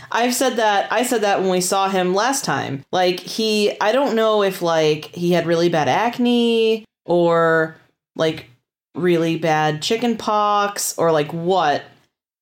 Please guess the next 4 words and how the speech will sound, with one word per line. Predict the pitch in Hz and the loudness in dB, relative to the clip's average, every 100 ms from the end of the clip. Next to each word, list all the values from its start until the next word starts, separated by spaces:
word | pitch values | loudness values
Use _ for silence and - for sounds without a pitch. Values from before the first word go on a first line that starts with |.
| _ _ _ _ _ 127 - | _ _ _ _ _ -12 -4
but | 180 | -2
he's | 180 220 190 | 0 0 0
very | 170 185 190 180 | 0 0 2 0
craggy | 175 170 156 151 147 139 139 - | 0 -2 0 0 0 0 -2 -6